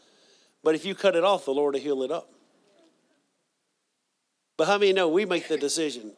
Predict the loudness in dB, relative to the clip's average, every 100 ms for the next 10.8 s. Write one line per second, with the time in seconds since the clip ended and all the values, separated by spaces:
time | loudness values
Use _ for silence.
0 | _ -14 -6 -6 -6 -8 -6 -8 -8 -16
1 | _ _ _ _ _ _ _ _ _ _
2 | _ _ _ _ _ _ _ _ _ _
3 | _ _ _ _ _ _ _ 0 0 0
4 | -8 _ -8 -6 -2 -2 -2 -2 -2 -2
5 | -4 -6 -10 _ _ _ _ _ -4 -2
6 | -2 -10 -6 0 0 0 -2 0 -2 -4
7 | -8 -4 -4 -4 -4 -4 -4 -6 -6 -6
8 | -6 -4 -6 -6 -6 -6 -4 -4 -4 -4
9 | -2 -2 -2 -4 -4 -4 -2 -6 -12 -16
10 | -20 -2 2 2 0 -4 -4